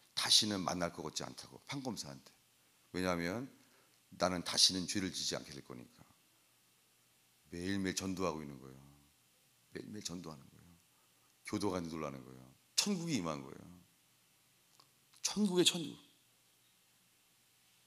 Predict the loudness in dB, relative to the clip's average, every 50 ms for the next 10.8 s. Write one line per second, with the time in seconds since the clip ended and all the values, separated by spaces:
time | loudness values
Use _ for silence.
0 | _ _ -20 -20 -20 -20 _ _ _ _ _ _ _ _ _ _ _ _ _ _
1 | _ _ _ _ _ _ -20 -20 -20 -20 -12 -6 -2 0 0 0 0 -2 -2 0
2 | 0 0 0 -2 -4 -6 -6 -6 -4 -2 2 4 4 4 4 4 2 0 0 0
3 | -2 -4 -8 -12 -18 -20 -20 -20 -20 -20 -20 _ _ _ -6 -4 -2 0 2 2
4 | 0 0 0 -4 -4 -4 -4 -4 -4 -6 -8 -10 -14 -16 -20 -20 -20 _ _ -20
5 | -20 -20 -20 -20 -20 -20 -20 -20 -20 -20 -20 -18 -18 -18 -20 -20 -8 -2 0 2
6 | 4 4 4 2 -2 -6 -12 -18 -20 -20 -20 -20 -20 -20 -20 -12 0 4 8 10
7 | 10 10 8 6 4 4 2 -2 -6 -6 -6 -6 -8 -8 -10 -16 -20 -20 -20 -20
8 | -20 -20 -20 -20 -20 -20 -20 -20 -20 -20 -20 -20 -20 -20 -20 _ _ _ -20 -20
9 | -20 _ -20 -6 0 4 6 6 6 4 2 2 2 4 6 6 6 6 6 4
10 | 2 0 0 0 -2 -4 -6 -4 -2 0 0 0 -2 -4 -6 -12